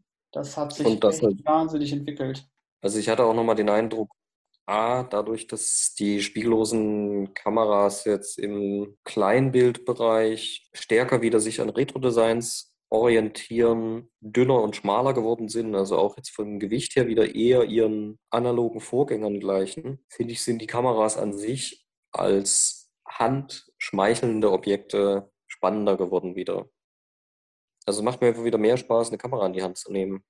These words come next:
Speaker 1: Ja, absolut. Auch allein das Gewicht,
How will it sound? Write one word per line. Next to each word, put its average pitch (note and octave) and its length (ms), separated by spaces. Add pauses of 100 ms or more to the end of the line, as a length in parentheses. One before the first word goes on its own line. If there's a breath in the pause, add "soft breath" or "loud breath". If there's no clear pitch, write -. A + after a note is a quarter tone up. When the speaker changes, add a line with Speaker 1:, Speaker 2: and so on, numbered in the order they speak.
(160)
Speaker 1:
Ja, C#3+ 200
absolut. C#3 480 (320)
Auch - 160
allein D3 240
das C#3+ 160
Gewicht, C#3+ 540